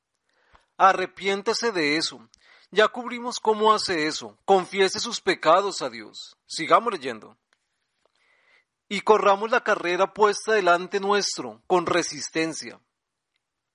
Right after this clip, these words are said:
Y eso es lo que necesitamos hacer. Tenemos que llegar al final. Y aquí está cómo hacerlo. Sigamos leyendo. Verso dos.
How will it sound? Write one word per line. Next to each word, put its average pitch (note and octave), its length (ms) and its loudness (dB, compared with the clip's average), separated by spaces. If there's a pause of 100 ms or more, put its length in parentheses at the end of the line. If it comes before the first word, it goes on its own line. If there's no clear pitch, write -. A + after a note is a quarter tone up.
(960)
Y C#3 200 0
eso A3 340 2
es D#3+ 140 2
lo E3+ 120 2
que F#3 120 0
necesitamos D3 720 -2
hacer. A2+ 400 -12 (460)
Tenemos E3+ 420 0
que G#3 140 0
llegar D#3+ 500 2 (320)
al D#3 180 4
final. B2+ 480 -12 (640)
Y C#3+ 140 -2
aquí A3 460 -4
está F3 280 0
cómo D#3+ 240 -4
hacerlo. D#3+ 460 -2
Sigamos F3+ 400 0
leyendo. D3+ 480 -2
Verso F3 360 0
dos. A2+ 400 -16